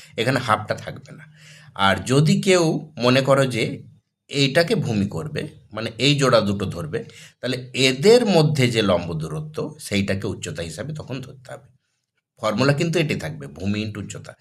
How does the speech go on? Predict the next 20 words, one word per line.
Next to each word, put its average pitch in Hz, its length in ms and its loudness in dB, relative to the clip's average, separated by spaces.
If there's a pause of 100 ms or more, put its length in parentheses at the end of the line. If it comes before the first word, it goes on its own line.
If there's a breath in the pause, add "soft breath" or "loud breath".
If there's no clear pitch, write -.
(260 loud breath)
তাহলে 98 140 -8
সামান্তরিকের 107 600 -2
ক্ষেত্রফলের 123 580 0
সূত্র 110 340 -4
হচ্ছে 101 200 -6
ভূমি 95 600 -6
into 85 300 -10 (180)
উচ্চতা। - 440 -12 (720 soft breath)
আরেকটি 151 460 0
সামান্তরিকের 127 680 0
একটা, 131 460 2 (240)
আহ, 107 260 -2
প্রকারভেদ 107 500 2
আছে, 87 320 -2
সেটা 101 340 0
হচ্ছে 101 540 -4 (120)
রম্বস, 95 720 0
যার 92 160 -2
প্রত্যেকটা 98 560 -6
বাহু, 87 400 -4